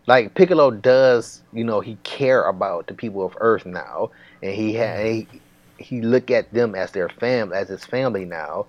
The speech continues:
Speaker 1: But still,
Speaker 2: They've just gotten too soft 'cause Goku handles all the dirty
Speaker 1: uh,
Speaker 2: work,
Speaker 1: it's,
Speaker 2: man.
Speaker 1: it's, it's, it's some B S, B S. And plus, is Piccolo even
Speaker 2: He
Speaker 1: of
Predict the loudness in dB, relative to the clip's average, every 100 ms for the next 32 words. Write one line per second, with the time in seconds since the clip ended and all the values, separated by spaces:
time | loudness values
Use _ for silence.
0 | -12 -20 _ -2 -2 -6 -6 -4 -2 -2
1 | -4 -6 -10 _ _ _ _ _ _ _
2 | _ _ -6 -6 -4 -2 -2 -2 -4 -4
3 | 2 4 4 0 -8 -4 0 0 0 0
4 | 2 0 2 2 2 0 2 2 2 0
5 | -2 -4 -6 -8 -8 -6 -6 -6 -8 -8
6 | -10 -10 -8 -8 -8 -10 -14 _ _ -14
7 | -10 -8 -6 -6 -2 -2 -2 -8 -6 -6
8 | -4 -2 0 2 2 2 2 2 0